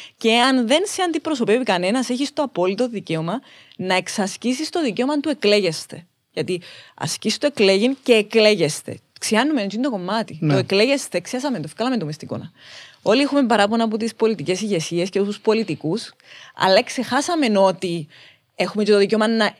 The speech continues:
Speaker 1: εκλεγόμαστε εμείς οι ίδιοι όταν δεν βρίσκουμε τον κατάλληλο να μας αντιπροσωπεύει.
Speaker 2: Και
Speaker 1: Άρα
Speaker 2: μπερ-,
Speaker 1: θέσουμε εμείς τον εαυτό μας
Speaker 2: ναι,
Speaker 1: μπροστά.
Speaker 2: και μπέρνουμε ούτε δράση, το που,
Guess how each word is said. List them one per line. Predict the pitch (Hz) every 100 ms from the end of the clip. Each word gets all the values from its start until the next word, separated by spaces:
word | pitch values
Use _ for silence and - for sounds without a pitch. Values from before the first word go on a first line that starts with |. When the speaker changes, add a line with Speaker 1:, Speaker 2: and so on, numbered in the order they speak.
| _ _ -
Speaker 1:
εκλεγόμαστε | 208 - 220 214 196 247 330 320 - 269
εμείς | 214 202 208 240
οι |
ίδιοι | 247 233
όταν | 208 214 208 190
δεν | 185 247 247
βρίσκουμε | 202 208 - 202 190
τον | 185 180
κατάλληλο | 180 180 175 175
να | 175
μας | 160 160
αντιπροσωπεύει. | 165 160 160 156 151 139 135 - _ _
Speaker 2:
Και | -
Speaker 1:
Άρα | 208
Speaker 2:
μπερ-, | 233
Speaker 1:
θέσουμε | 226 240 254
εμείς | 226
τον | 320
εαυτό | - 208
μας | 190 202
Speaker 2:
ναι, | 208
Speaker 1:
μπροστά. | 156 151 143
Speaker 2:
και | - 196
μπέρνουμε | 208 208 208
ούτε | 175 180
δράση, | 165 185 180 - 135
το | 151
που, | 170 147